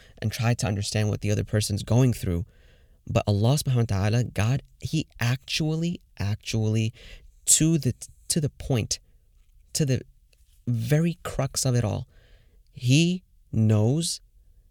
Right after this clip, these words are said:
and feels and understands everything that you are going through, the pain, the misery, the depression, the stress, the anxiety. He knows it, unlike anybody ever, uh, anybody else ever will.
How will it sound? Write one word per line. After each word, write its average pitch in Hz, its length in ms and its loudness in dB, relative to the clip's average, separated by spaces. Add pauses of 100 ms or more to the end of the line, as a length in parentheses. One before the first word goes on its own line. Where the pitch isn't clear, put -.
(140)
and 107 200 0
feels 131 720 -4 (800)
and 113 180 2
understands 117 880 2 (140)
everything 117 760 0 (380)
that - 220 -8
you 104 80 2
are 104 80 0
going 101 280 -2
through, - 160 -10
the 98 120 -10 (100)
pain, 104 480 0
the - 120 -10
misery, 101 500 -4 (440)
the 107 120 2
depression, 104 680 -2
the 101 80 -6
stress, - 560 -2 (320)
the 107 80 0
anxiety. 104 880 0 (280)
He 127 340 0
knows 113 420 2
it, - 220 -6
unlike 113 380 0
anybody 113 480 -2
ever, 107 280 -4 (400)
uh, 101 180 -2
anybody 107 520 2
else 104 300 0 (400)
ever 104 200 0
will. 98 300 -2